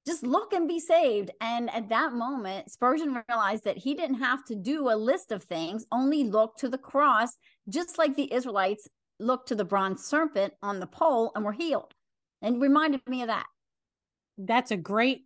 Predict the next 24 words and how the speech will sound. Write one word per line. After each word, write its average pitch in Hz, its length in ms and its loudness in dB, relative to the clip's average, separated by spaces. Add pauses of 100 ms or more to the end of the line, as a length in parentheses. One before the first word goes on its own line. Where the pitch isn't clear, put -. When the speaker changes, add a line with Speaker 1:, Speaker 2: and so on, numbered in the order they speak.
(120)
Speaker 2:
correlation, 185 760 0
'cause 196 180 -6
it 202 100 -6
definitely 220 460 0
reminds 175 420 -4
me 180 160 -2
of 170 60 -4
that. 165 260 -6 (1300)
And 302 260 2
Naaman 277 600 4 (240)
scoffed - 800 0
at 302 160 2
the 247 120 -2
idea 233 400 2
of 196 140 -4
washing 208 420 -2
in 190 240 -6
Israel's 220 580 -2
river 165 540 -4
in 196 100 -4
order 185 240 2
to 175 60 -2
be 170 120 -4
clean. 170 360 -10